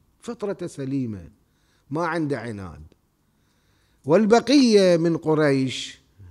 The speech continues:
حتى بعض أقرباء رسول الله عاندوا وجحدوا ولم يؤمنوا.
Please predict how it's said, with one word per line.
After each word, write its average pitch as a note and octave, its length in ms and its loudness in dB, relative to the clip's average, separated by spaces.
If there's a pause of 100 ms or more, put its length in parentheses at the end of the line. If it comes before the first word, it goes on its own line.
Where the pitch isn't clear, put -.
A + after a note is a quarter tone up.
(160)
حتى D3 380 -4
بعض C#3 540 -6 (340)
أقرباء D3 640 0
رسول E3 380 -2
الله E3+ 420 -4 (960)
عاندوا D3+ 680 0
وجحدوا C#3+ 800 -8
ولم G#2 320 -8
يؤمنوا. E2 500 -14